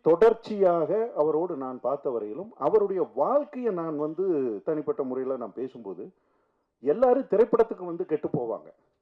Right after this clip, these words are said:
நல்ல ஊர்ல நல்ல பையனா, அப்பா அம்மா வளர்த்தன பையனா இருப்பாங்க.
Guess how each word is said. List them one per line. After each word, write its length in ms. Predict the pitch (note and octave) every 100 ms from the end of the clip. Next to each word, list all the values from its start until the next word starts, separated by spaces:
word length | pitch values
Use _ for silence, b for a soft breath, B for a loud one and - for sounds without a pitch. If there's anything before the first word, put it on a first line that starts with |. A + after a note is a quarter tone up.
| _ _ _
நல்ல 260 | F#3+ G3
ஊர்ல 320 | G#3 B3 G#3 G#3
நல்ல 240 | F3+ F#3
பையனா, 360 | F#3 E3 D#3+ E3
அப்பா 240 | C#3 D#3
அம்மா 200 | D3 D3
வளர்த்தன 460 | C3+ B2+ C3 A#2+ - _ _ _ _ -
பையனா 320 | C#3 C#3 C3
இருப்பாங்க. 400 | A#2 A2 A2 E3